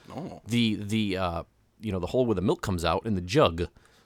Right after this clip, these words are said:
Speaker 2: And
Speaker 1: Uh-huh.
Speaker 2: those that get the most clothespins in the dr-, uh, the jug will win the game.
Speaker 1: How do you know if it's your clothespin that made it into the jug?
Speaker 2: Because everyone's watching.
Speaker 1: Yeah, but if you, what if there's, like, a bunch of people that go in a row? You can't, you don't have time to extricate
Speaker 2: No, no,
Speaker 1: each,
Speaker 2: no, no,
Speaker 1: each one
Speaker 2: no.
Speaker 1: of the
Speaker 2: No, you count
Speaker 1: pins.
Speaker 2: them as they go in.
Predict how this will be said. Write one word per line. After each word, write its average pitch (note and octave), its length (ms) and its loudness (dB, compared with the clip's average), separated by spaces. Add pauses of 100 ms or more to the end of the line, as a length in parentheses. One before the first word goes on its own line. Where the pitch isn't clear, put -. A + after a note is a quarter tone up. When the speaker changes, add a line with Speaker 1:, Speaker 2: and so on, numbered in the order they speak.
(240)
Speaker 2:
And A2 160 2
Speaker 1:
Uh-huh. A#2+ 140 -2
Speaker 2:
those D3+ 340 12
that A#2 300 4
get A#2 200 4
the A#2+ 60 6
most D3 280 6
clothespins D3+ 560 6
in A#2 140 2
the G#2 60 2
dr-, G2+ 260 -6
uh, F#2 220 2 (140)
the F2+ 100 -4
jug A#2+ 340 8
will G#2 140 4
win G#2 180 4
the G2+ 80 2
game. C3 360 2
Speaker 1:
How D3 160 8
do D#3+ 80 8
you D#3+ 80 6
know D#3 200 10
if C#3 140 4
it's B2 140 -4
your C#3+ 180 4
clothespin A2+ 480 0
that G2+ 100 -2
made A2+ 200 0
it A2 100 -2
into A2 180 -4
the G2+ 100 -4
jug? G#2 200 -2
Speaker 2:
Because D#3+ 180 6
everyone's E3+ 240 8
watching. C#3 460 6 (480)
Speaker 1:
Yeah, G3+ 100 6
but C#4 180 2 (140)
if C3 200 -6
you, D3 80 -4
what D#3+ 140 2
if D#3 80 0
there's, D3 180 2
like, C3 120 2
a A#2 40 -4
bunch C#3 180 2
of B2+ 60 -10
people C#3+ 180 0
that B2+ 60 0
go C3 160 0
in C3 60 4
a A#2+ 40 2
row? D3+ 180 8
You A2+ 120 0
can't, C#3 240 2 (160)
you - 100 -2
don't D#3+ 100 4
have D3+ 140 0
time D#3+ 220 2
to - 120 -4
extricate - 300 -4
Speaker 2:
No, D3+ 120 10
no, C#3 100 6
Speaker 1:
each, B2 60 4
Speaker 2:
no, G#2 120 4
no, F2+ 100 2
Speaker 1:
each D#2+ 60 -2
one C3+ 120 2
Speaker 2:
no. C#3 40 2
Speaker 1:
of A#2+ 40 0
the A2+ 100 4
Speaker 2:
No, A#2 160 6
you A2+ 160 4
count F3+ 280 10
Speaker 1:
pins. E3 100 4
Speaker 2:
them B2 120 4
as A2+ 120 4
they A2+ 120 6
go B2 200 6
in. A#2+ 220 4